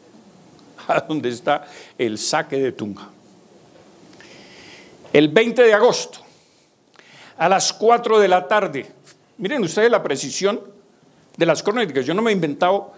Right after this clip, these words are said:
las cuatro de la tarde, eso está escrito. A las cuatro de la tarde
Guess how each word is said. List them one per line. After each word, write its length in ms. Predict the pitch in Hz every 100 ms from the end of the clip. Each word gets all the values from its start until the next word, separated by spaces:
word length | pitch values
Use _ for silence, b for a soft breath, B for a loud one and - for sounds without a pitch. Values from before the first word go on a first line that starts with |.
| B
las 160 | 139 -
cuatro 240 | 175 180
de 60 | 127
la 120 | 110
tarde, 280 | 147 127 - _ _ _ _ _ _ _ _ _ _ _ _ _ _ - - B B
eso 180 | - 185
está 180 | -
escrito. 500 | 180 - 220 226 - - _ _ _ _ _ B B B B B B B B
A 80 |
las 220 | 147 156 -
cuatro 480 | 214 247 247 262
de 100 | 226
la 180 | 180 175
tarde 440 | 226 220 151 120